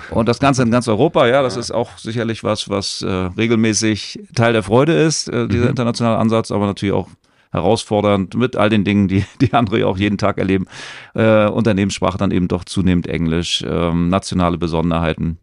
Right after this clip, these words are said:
Speaker 1: Aber, äh, ehrlich gesagt, ich persönlich ziehe auch aus dieser Internationalität durchaus viel, viel Freude und Energie.
Speaker 2: Ja, total. Super, gegründet, äh, glaub ich, neunzehnhundertfünfzig, neunzehnhunderteinundfünfzig, ne? Und
Speaker 1: Äh, ja.
Speaker 2: also gibt's schon, schon
Speaker 1: Es
Speaker 2: seit
Speaker 1: ist
Speaker 2: einiger
Speaker 1: bald wieder
Speaker 2: Zeit.
Speaker 1: ein runder Geburtstag, ja.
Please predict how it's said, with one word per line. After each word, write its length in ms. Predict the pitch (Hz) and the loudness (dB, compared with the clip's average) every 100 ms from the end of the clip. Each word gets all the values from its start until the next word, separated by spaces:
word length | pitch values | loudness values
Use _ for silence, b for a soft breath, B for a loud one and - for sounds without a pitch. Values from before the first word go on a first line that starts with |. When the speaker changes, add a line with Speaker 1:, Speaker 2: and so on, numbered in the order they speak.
| - | -6
Speaker 1:
Aber, 300 | - 82 78 - - | -4 -2 -4 -6 -8
äh, 360 | - - - | -10 -12 -8
ehrlich 160 | - 92 | -8 -6
gesagt, 340 | 87 - - | -6 -8 -12
ich 320 | 98 - - | -12 -12 -12
persönlich 320 | - 95 107 - | -4 0 0 0
ziehe 160 | 98 | -2
auch 220 | 87 - | -2 -4
aus 140 | - - | -8 -6
dieser 180 | 87 82 | -4 -2
Internationalität 760 | 87 85 90 85 76 92 - | -2 -2 -4 -4 -2 -4 -4
durchaus 300 | 90 82 82 | -6 -4 -6
viel, 460 | - 92 87 82 80 B B B B - | -2 0 0 0 -6 B B B B -2
viel 160 | 117 | -2
Freude 480 | - 101 98 101 92 | 0 2 2 2 0
und 220 | 85 - | -2 -4
Energie. 380 | 85 85 90 85 b b _ _ - | -4 -4 -4 -10 b b _ _ -12
Speaker 2:
Ja, 160 | 87 | -10
total. 400 | 87 80 98 85 - _ _ _ _ _ _ _ - | -10 -6 -6 -6 -12 _ _ _ _ _ _ _ -8
Super, 280 | 135 101 90 | -4 -4 -4
gegründet, 500 | 95 110 139 139 - | -4 0 2 0 -4
äh, 220 | 113 110 | -6 -2
glaub 180 | 117 110 | -4 -4
ich, 120 | 107 | -8
neunzehnhundertfünfzig, 760 | 71 92 110 110 - 147 143 | -6 -4 -2 -4 -4 -4 -4
neunzehnhunderteinundfünfzig, 800 | 110 104 110 - 117 117 131 - 120 | -6 -6 -8 -6 -6 -4 -6 -4 -4
ne? 200 | 123 135 _ 85 | -4 -8 _ -6
Und 380 | 117 - 101 92 | 0 0 0 0
Speaker 1:
Äh, 100 | 117 | 0
ja. 120 | 85 - | 0 -4
Speaker 2:
also 200 | - 95 | -8 -6
gibt's 180 | 95 - | -6 -8
schon, 100 | 82 | -12
schon 160 | - 87 | -6 -4
Speaker 1:
Es 240 | 65 104 | -2 -2
Speaker 2:
seit 120 | 95 | -2
Speaker 1:
ist 40 | 67 | -2
Speaker 2:
einiger 140 | 85 | -2
Speaker 1:
bald 100 | 95 | 0
wieder 140 | 92 90 | 0 0
Speaker 2:
Zeit. 80 | 90 | 0
Speaker 1:
ein 60 | |
runder 240 | 90 90 82 | 2 0 0
Geburtstag, 500 | 85 92 - 92 87 | -2 -4 -2 -6 -2
ja. 160 | 82 | -2